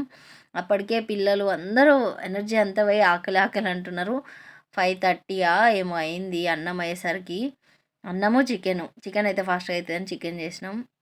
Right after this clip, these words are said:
చాలా టైమ్ పట్టిందండి. ఇక అన్నం కర్రీ అయ్యేసరికి ఇక్కడ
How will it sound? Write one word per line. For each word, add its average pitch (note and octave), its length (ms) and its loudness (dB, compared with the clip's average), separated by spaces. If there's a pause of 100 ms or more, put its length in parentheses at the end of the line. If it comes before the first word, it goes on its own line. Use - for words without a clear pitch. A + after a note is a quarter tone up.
(220)
చాలా F3 420 0
టైమ్ F3+ 280 -2
పట్టిందండి. D#3+ 640 -6 (720)
ఇక G3 200 -6
అన్నం A3 360 6
కర్రీ A3+ 340 4
అయ్యేసరికి G3+ 600 6
ఇక్కడ G3 260 2